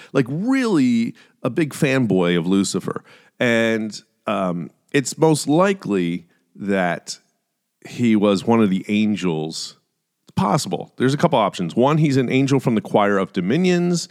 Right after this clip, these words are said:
and those are the angels. They're like the bosses of other angels. They regulate the duties of other angels. So it's like, "Okay, you're gonna go be the angel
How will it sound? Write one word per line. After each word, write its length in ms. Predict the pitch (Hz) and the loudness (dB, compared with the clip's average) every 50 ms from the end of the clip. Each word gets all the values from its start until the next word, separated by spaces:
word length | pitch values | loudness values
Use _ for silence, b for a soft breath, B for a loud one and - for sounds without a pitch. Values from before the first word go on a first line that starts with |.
| B B B B B | B B B B B
and 140 | - 120 127 | -4 0 2
those 240 | 143 170 180 180 175 | 2 2 2 0 -2
are 40 | 160 | -2
the 160 | 143 147 - - | -4 -4 -4 -4
angels. 640 | 123 123 131 127 123 113 120 123 123 120 113 110 - | -4 -2 -2 -2 -2 -2 -2 -2 0 -2 -2 -4 -4
They're 140 | 160 170 | -4 -2
like 160 | 175 170 160 - | -2 -2 -2 0
the 100 | 127 110 | -2 -2
bosses 560 | 98 - 104 104 113 113 - - 117 107 98 | 0 0 0 0 0 0 -2 -2 -2 0 0
of 100 | 107 90 | 0 0
other 240 | 92 95 98 - - | 0 0 -2 -2 -2
angels. 380 | 120 113 113 107 117 117 107 | -2 -2 0 0 0 0 0
They 120 | - 107 101 | 0 0 2
regulate 480 | 95 104 101 95 104 104 98 95 - | 2 2 2 2 2 2 2 0 0
the 80 | - 95 | -2 -2
duties 400 | 82 95 95 92 95 104 101 104 | 0 0 0 2 2 0 0 0
of 100 | 107 101 | 0 0
other 220 | 104 101 104 104 | 2 2 2 2
angels. 360 | 104 104 104 98 107 107 90 | 0 0 0 0 -2 -2 -2
So 120 | 87 92 90 | -2 -2 -2
it's 120 | 85 - | -2 -2
like, 160 | - 90 82 | -4 -2 0
"Okay, 420 | - 123 113 - 120 117 117 113 110 | 0 -2 0 2 4 4 6 6 6
you're 260 | 110 101 104 113 113 | 6 6 6 4 4
gonna 240 | - 120 117 107 101 | 2 2 2 2 0
go 360 | 95 107 104 107 104 104 98 | 2 2 2 4 4 2 2
be 200 | - - 110 117 | 2 2 2 2
the 160 | 107 101 98 | 2 2 2
angel 520 | 92 110 117 113 104 110 107 104 101 98 | 2 2 2 2 4 4 4 4 4 2